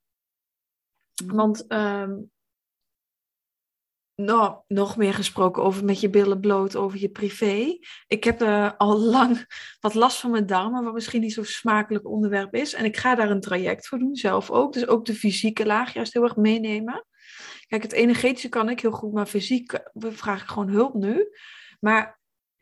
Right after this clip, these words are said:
Speaker 2: man, wat gaat het goed met mijn darmen deze week. Dus ik
Speaker 1: Wat
Speaker 2: ben even
Speaker 1: fijn.
Speaker 2: heel dankbaar voor m-, voor mijn darmen.
Speaker 1: Oh ja, dat doet zoveel met hoe je je voelt.
Speaker 2: Ja, ja.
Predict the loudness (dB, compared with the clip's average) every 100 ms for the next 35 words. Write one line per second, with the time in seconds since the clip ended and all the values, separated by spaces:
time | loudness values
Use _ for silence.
0 | _ -6 2 4 6 4 2 -2 -6 -6
1 | -6 -6 -2 0 2 4 2 2 -2 -2
2 | -4 -6 -6 -4 -4 -6 -14 _ _ -20
3 | -20 -12 -8 -4 0 0 0 0 2 4
4 | 4 4 4 4 2 0 0 0 -4 -2
5 | -2 -4 -8 _ _ _ -10 -6 -6 -8
6 | -2 0 2 2 2 0 -2 -2 -6 -10
7 | _ _ _ _ _ _ _ -8 -6 -4
8 | 0 0 0 0 -2 0 0 0 2 2
9 | 2 -2 -4 -6 -8 -10 -8 -6 -6 -6
10 | -12 -18 -6 -4 -2 -4 -10 _ _ _
11 | -8 -6 -6 -10